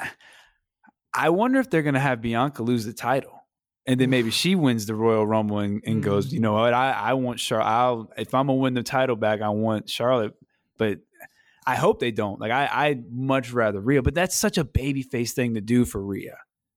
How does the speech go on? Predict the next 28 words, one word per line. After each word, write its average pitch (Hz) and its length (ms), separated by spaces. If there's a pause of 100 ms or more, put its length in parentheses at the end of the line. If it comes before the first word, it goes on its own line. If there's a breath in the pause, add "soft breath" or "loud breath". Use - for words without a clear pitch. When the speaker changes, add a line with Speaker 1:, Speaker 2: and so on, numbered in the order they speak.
(260)
Speaker 1:
You 131 120
know, 135 160
for 131 120
Rhea 131 260
to 117 100
win 131 240
the 117 80
Rumble, 123 320
be 110 100
like, 107 160
"I 117 160
want 127 300
Charlotte 123 420
'cause 107 80
that's 120 160
the 185 100
one 123 300
person 113 420
I 107 120
haven't 107 400
beat." 131 200
'Cause 113 120
people 196 260
are 165 80
gonna 147 100
be 143 60
like, 113 160
"Yeah, 135 400